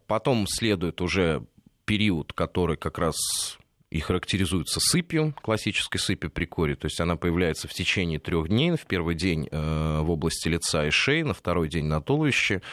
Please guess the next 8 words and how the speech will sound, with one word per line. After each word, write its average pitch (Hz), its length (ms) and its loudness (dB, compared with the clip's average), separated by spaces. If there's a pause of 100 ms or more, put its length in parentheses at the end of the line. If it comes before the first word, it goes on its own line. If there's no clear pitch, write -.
(440)
и 95 120 2
верхних 95 360 0
конечностях, 92 720 -2
и 147 60 4
на 117 120 2
третий 113 320 -4
день 98 220 0
высыпает, 95 680 -2